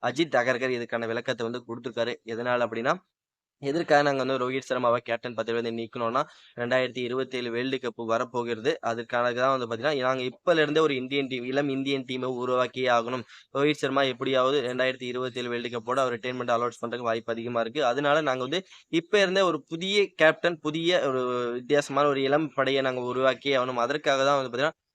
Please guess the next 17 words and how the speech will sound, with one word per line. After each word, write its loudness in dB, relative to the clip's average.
ரோஹித் 2
சர்மாக்கு 0
பதிலா 2
நான் 2
வந்து -4
சுபன் -4
கில்ல 0
வந்து -2
கேப்டனா -2
வந்து -4
நியமிச்சிருக்கேன் -6
ஓ 0
டி -2
ஐ -4
ஃபார்மேட்டை -2
பொறுத்த -2
வரைக்கும். -4